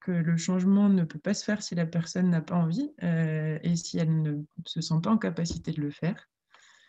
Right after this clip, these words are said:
Et que de vouloir, euh, changer quelqu'un, euh, contre son gré, euh, ça risque uniquement de renforcer ses résistances. Euh, donc, euh, voilà, c'est quand même un, un préalable important.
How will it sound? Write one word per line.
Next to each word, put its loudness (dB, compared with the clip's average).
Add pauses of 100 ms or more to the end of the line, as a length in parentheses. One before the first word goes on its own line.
(580)
Et 0
que -2
de 4
vouloir, 2
euh, 0
changer 0
quelqu'un, 2
euh, 4
contre 0
son 0
gré, 4
euh, -2
ça -6
risque -2 (140)
uniquement 4
de 4
renforcer -2
ses -4
résistances. -4
Euh, -4
donc, -10 (120)
euh, -10 (400)
voilà, -6
c'est -20
quand -8
même 0
un, -4 (120)
un -2
préalable -4
important. -4